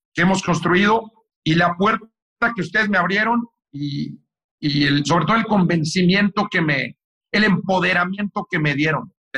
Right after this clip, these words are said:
Chevening me empoderó. Y después de que me gradué como Chevening,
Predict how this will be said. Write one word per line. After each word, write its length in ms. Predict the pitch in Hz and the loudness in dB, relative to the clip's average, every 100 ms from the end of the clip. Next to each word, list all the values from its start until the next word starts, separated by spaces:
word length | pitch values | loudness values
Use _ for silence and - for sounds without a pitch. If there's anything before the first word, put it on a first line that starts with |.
| - - | -14 -12
Chevening 360 | - 214 220 196 | -2 2 4 4
me 80 | 170 | 2
empoderó. 560 | 147 143 151 160 - _ _ | 2 2 0 -2 -8 _ _
Y 80 | 165 | 2
después 460 | 175 175 185 233 220 | 2 2 0 2 2
de 100 | 226 | -2
que 380 | 214 196 190 190 | -2 -2 -2 -6
me 140 | 147 175 | -4 0
gradué 320 | 170 180 208 | 2 2 0
como 180 | 208 196 | -2 -6
Chevening, 540 | 196 208 175 180 180 | -2 0 0 -2 -6